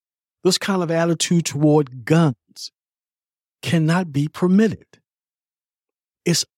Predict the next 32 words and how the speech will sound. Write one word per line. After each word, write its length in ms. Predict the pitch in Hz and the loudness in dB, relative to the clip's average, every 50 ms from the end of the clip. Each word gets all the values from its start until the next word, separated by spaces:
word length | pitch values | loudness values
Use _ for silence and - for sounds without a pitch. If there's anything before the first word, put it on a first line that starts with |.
| _ _ _ _ | _ _ _ _
not 380 | 143 151 160 180 185 190 - - | -4 -2 0 0 0 -2 -4 -6
sustainable. 840 | - - 156 - - - - - - 180 190 170 143 113 - - - _ _ _ _ _ _ _ _ _ _ _ _ _ _ _ _ _ _ _ _ _ _ _ _ _ _ _ _ _ _ _ _ _ _ _ _ _ _ _ _ _ _ _ _ _ _ _ _ | -6 -6 -4 -4 -4 -4 -4 0 2 2 4 4 2 0 -4 -12 -20 _ _ _ _ _ _ _ _ _ _ _ _ _ _ _ _ _ _ _ _ _ _ _ _ _ _ _ _ _ _ _ _ _ _ _ _ _ _ _ _ _ _ _ _ _ _ _ _
This 240 | 170 208 - - 240 | 2 2 4 2 0
is 120 | 208 - | 0 0
the 80 | - - | -2 -4
kind 300 | - - 196 190 180 170 | -2 -2 -2 0 0 -2
of 80 | - | -4
thing, 260 | - 185 175 175 185 | -4 -4 -4 -4 -4
if 200 | 175 156 139 - | -4 -8 -8 -6
we 120 | 165 170 165 | -6 -6 -6
continue 640 | - - 156 160 - - - - 202 196 185 170 | -6 -10 -12 -10 -10 -10 -6 -4 -2 -2 -2 -2
to 100 | 151 151 | -4 -6
go, 420 | 139 - 165 170 160 147 143 147 - _ _ _ _ _ _ _ _ | -4 0 2 2 4 2 2 0 -2 _ _ _ _ _ _ _ _
it 140 | 196 208 202 | -2 -2 0
will 200 | 185 180 185 170 | 0 0 0 0
get 200 | - 180 185 - | 0 -4 -4 -4
to 100 | - - | -4 -2
the 100 | 180 170 | -2 -2
place 560 | - - - - 170 165 165 156 - - - | -2 -4 -2 0 2 2 2 0 -2 -4 0
when 300 | - 160 156 156 156 147 - _ _ _ _ _ _ _ | 0 2 2 2 2 0 -4 _ _ _ _ _ _ _
law 380 | - 139 139 165 175 190 208 220 - | -2 2 2 4 4 4 2 0 -2
and 140 | 170 156 - - | -4 -6 -6 -4
order 340 | 160 160 160 156 147 147 139 | 0 0 2 2 2 -2 -4
breaks 540 | 131 - - 156 156 151 143 - - - | -6 -10 -4 -2 -2 -2 -2 -4 -12 -14
down 540 | - 135 120 - 139 143 135 120 107 - - _ _ _ _ _ _ _ _ _ _ _ _ _ _ _ _ | -14 -12 -4 -2 0 0 0 -2 -4 -8 -14 _ _ _ _ _ _ _ _ _ _ _ _ _ _ _ _
because 420 | 147 131 - - 175 151 135 123 - _ _ _ - | -4 -4 -2 -2 -2 -2 -2 -2 -8 _ _ _ 0
everyone 800 | 208 233 240 208 190 190 170 151 131 123 123 123 127 135 131 | 2 2 2 2 2 2 2 2 0 -2 -2 -2 -2 -2 -2
will 100 | 127 135 | -2 -2
be 160 | 131 139 139 | -2 -2 -4
taking 520 | 135 - - - 180 175 - - 190 185 170 | -4 -4 -4 -2 -2 -2 -2 -6 -8 -6 -2
the 100 | 151 143 | 0 0
law 420 | 135 135 139 139 135 131 135 143 | 2 4 4 4 4 4 2 0